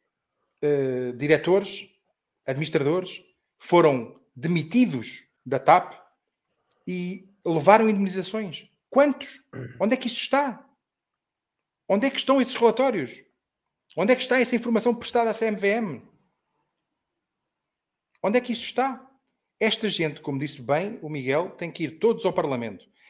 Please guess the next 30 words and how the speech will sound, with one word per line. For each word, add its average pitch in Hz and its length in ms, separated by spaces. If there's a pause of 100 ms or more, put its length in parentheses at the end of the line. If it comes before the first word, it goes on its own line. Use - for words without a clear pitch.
(120)
Mas 147 140
também 254 360 (320)
vão 160 180
todos 208 180
ao 196 60
Parlamento 190 340
e - 40
fazem 180 200
o 170 40
mesmo 180 220
que - 80
fez 170 140
a 170 40
Marta 165 240
Temido 160 280
quando 147 140
lá 139 80
estava, - 340
que - 140
era 113 300 (180)
sim, 160 260
não, 196 280
sim, - 360
não, 185 280
não, 135 220
sim, 185 300
não, 139 200
sim, 190 300
sim, 170 160
não. 110 180